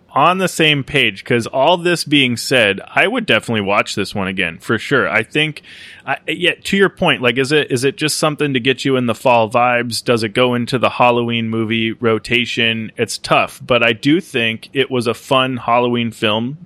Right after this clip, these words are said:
that gives you the right vibe that you want on a spooky fall night in October. But then again, that's all I'm watching is my Halloween movie list in October, outside of what we may watch as we do this podcast, but I definitely would watch it.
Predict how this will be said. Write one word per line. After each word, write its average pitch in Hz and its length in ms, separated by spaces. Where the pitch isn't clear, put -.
that 120 260
gives 185 320
you 127 120
the 104 120
right 101 280
vibe 95 340
that 104 160
you 135 140
want 135 380
on 170 240
a 165 80
spooky 151 480
fall 131 320
night 107 340
in 139 140
October. 139 760
But 127 140
then 156 140
again, 139 320
that's 123 200
all 139 160
I'm 113 140
watching 113 400
is 107 120
my 101 140
Halloween 110 460
movie 110 260
list 104 300
in 101 100
October, 113 720
outside 117 380
of 104 100
what 120 240
we 117 100
may 110 200
watch 110 400
as 117 180
we 113 80
do 117 160
this 104 160
podcast, 185 680
but 123 180
I 123 120
definitely 156 400
would 156 120
watch 147 300
it. 107 120